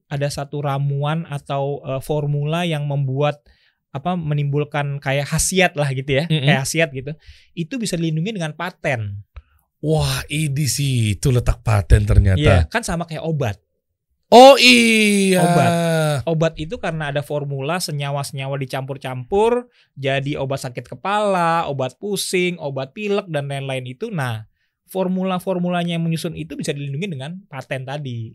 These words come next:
Speaker 2: Oke, hanya yang di
Speaker 1: Gitu.
Speaker 2: dalamnya berarti ya?
Speaker 1: Yes, jadi prosesnya itu. Karena kan tadi
Speaker 2: Hmm.
Speaker 1: fungsi ya.
Speaker 2: Hmm.
Speaker 1: Fungsinya apa nih obat ini? Oh, untuk sakit kepala gitu.
Speaker 2: Oh, walaupun semua juga ngeklaim sakit kepala. Contoh,
Speaker 1: Yes.
Speaker 2: Paramex bilang me-, meredakan sakit kepala.
Speaker 1: Iya.
Speaker 2: Panadol juga ada sakit kepala.
Speaker 1: Betul,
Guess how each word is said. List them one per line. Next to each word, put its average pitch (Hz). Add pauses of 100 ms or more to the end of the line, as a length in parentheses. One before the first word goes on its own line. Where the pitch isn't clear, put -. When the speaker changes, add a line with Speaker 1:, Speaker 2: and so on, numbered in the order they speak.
(120)
Speaker 2:
Oke, 151
hanya 160
yang 196
di 160
Speaker 1:
Gitu. 143
Speaker 2:
dalamnya 147
berarti 127
ya? 80
Speaker 1:
Yes, -
jadi 156
prosesnya 151
itu. 147
Karena 135
kan 220
tadi 165
Speaker 2:
Hmm. 143
Speaker 1:
fungsi 208
ya. 156
Speaker 2:
Hmm. 147
Speaker 1:
Fungsinya 220
apa 262
nih 233
obat 196
ini? 220
Oh, -
untuk 156
sakit 139
kepala 113
gitu. 104 (400)
Speaker 2:
Oh, 156
walaupun 190
semua 190
juga 175
ngeklaim 147
sakit 135
kepala. 151
Contoh, 151
Speaker 1:
Yes. -
Speaker 2:
Paramex 190
bilang 170
me-, 139
meredakan 135
sakit 123
kepala. 95
Speaker 1:
Iya. 139 (420)
Speaker 2:
Panadol 131
juga 135
ada 113
sakit 107
kepala. 98
Speaker 1:
Betul, 147